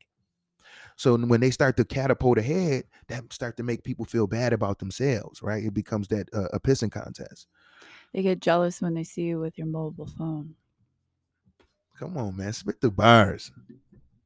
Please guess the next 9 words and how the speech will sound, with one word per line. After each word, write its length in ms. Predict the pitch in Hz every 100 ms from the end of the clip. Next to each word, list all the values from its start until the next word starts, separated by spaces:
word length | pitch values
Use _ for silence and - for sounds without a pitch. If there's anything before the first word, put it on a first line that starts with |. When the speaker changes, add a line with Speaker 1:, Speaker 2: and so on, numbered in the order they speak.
| _ _
Speaker 1:
Spit 260 | - 180
the 120 | - 104
bars. 640 | 101 113 104 82 - - _ _ _ _ _ _ _ _
You 100 | -
know 120 | 98 104
what 60 |
I 40 | 101
mean? 320 | 117 131 127
So 560 | - 123 117 113 98